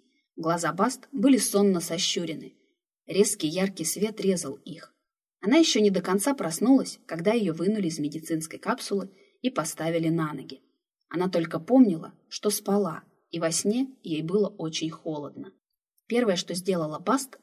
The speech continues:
это дотронулась до шеи. Ошейник был на ней. Значит, этот страшный сон был реальностью.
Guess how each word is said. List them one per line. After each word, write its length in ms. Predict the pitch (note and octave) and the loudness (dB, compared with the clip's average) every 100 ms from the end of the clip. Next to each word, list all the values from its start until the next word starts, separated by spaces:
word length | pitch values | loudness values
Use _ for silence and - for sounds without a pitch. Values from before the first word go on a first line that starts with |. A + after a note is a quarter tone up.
| - | -4
это 200 | D#4 D#4 | -2 0
дотронулась 600 | E3 - E3+ E3 E3 D#3+ | -4 -4 -2 2 2 0
до 160 | E3 E3 | -2 0
шеи. 480 | - E3+ C#3+ C3 _ _ - | 0 -2 -6 -10 _ _ -12
Ошейник 520 | E3 - A#3+ G#3 D#3+ | -6 2 4 2 0
был 200 | D#3+ D#3+ | -2 0
на 160 | D#3+ D#3+ | 0 0
ней. 340 | D#3 C#3+ - _ _ _ | -2 -4 -14 _ _ _
Значит, 420 | - E3 D#3+ E3 - | -6 -4 -2 -4 -6
этот 200 | - - | -8 -12
страшный 480 | - D3+ - - - | -6 -4 -4 -8 -8
сон 440 | - G#3 B3+ - _ | -4 -2 -2 -6 _
был 260 | D#3+ E3 E3 | -10 -6 -4
реальностью. 800 | D#3 D3 C3+ F2 - - - | -4 -6 -8 -10 -12 -16 -20